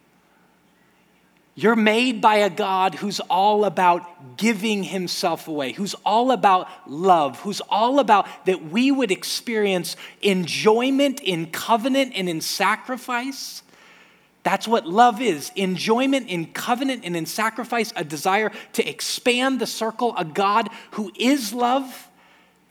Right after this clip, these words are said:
You're made that way in the image of God, and we live for us, for us, for us, and we go,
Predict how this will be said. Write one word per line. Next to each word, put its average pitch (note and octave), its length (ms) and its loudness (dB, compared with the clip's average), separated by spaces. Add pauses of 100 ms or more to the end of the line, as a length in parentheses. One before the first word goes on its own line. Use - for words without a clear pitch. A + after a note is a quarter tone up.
(280)
You're A#3+ 220 2
made A#3 480 2
that F#3 240 2
way B2 320 -4
in G3+ 140 0
the G#3+ 80 0 (140)
image B3+ 320 2
of G3 140 -8
God, E3 380 -2 (260)
and F3 320 0
we C4+ 240 0
live A#3+ 420 2 (280)
for D#3 180 0 (100)
us, A3+ 500 -4
for E3 220 -4
us, G#3+ 300 -4
for - 240 -12
us, G3+ 300 -6
and E3+ 180 -8
we F3+ 100 2
go, D#3+ 300 0